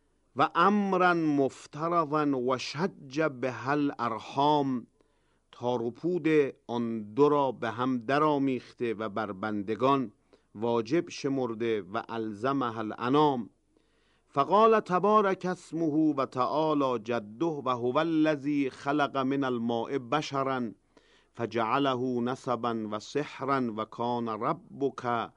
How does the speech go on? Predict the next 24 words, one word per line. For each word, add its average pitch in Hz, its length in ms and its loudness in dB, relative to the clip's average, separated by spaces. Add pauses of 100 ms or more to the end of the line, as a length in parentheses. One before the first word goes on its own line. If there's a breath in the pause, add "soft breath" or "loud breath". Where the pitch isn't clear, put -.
(440)
قدیراً. 131 800 0 (1040 soft breath)
خداوند 170 500 2
فرمود: 151 500 2
"او 165 180 -4
کسی 156 320 -4
است 143 180 -10
که 127 180 -2
انسان 139 520 -2
را 139 200 2
از 107 180 -6
آب 139 440 0
آفرید 127 640 -4
و 120 60 0
گسترش 120 800 -4
نسل 151 600 -2
او 151 260 0
را 143 220 2
از 110 200 -8
طریق 120 380 -6
نسب 117 440 -4 (120)
و 110 80 -4
زناشویی 107 680 -6
قرار 156 380 2
داد 175 440 2